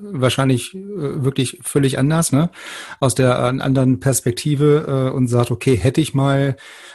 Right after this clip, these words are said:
oder damals als junger Spieler hätte man sich gewünscht, der Trainer setzt halt auf jüngere Spieler und, äh, zehn Jahre später macht man's vielleicht nicht besser, weil man halt auch in der Situation ist, dann halt auf die jüngeren Spieler vielleicht in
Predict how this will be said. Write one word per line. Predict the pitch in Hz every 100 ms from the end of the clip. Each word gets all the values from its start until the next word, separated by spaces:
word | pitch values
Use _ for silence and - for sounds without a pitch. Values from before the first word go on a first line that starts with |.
| _ _ _
oder | - 113 -
damals | 151 127 120 147 147
als | 123 107
junger | 135 143
Spieler | - 139
hätte | 123 147
man | 139
sich | 123
gewünscht, | 123 113 135 143
der | 127
Trainer | 120 135 131 123
setzt | 131 - -
halt | 147
auf | 143 147
jüngere | 143 139 147
Spieler | - 160 160 165 165
und, | 131 165 156
äh, | - - 160 156 _ 196 190 139 - 175
zehn | - 143
Jahre | 139 127
später | - 147 139
macht | 139 -
man's | 139 -
vielleicht | 127 131 -
nicht | 123 -
besser, | 143 131
weil | 120
man | 123 117
halt | 120
auch | 135 135
in | 135
der | 117
Situation | 110 117 117 - 120
ist, | 117 113
dann | 117 113
halt | 117 117
auf | 147 110
die | 120
jüngeren | 113 135 123 113
Spieler | - 123 117
vielleicht | 127 117 -
in | 120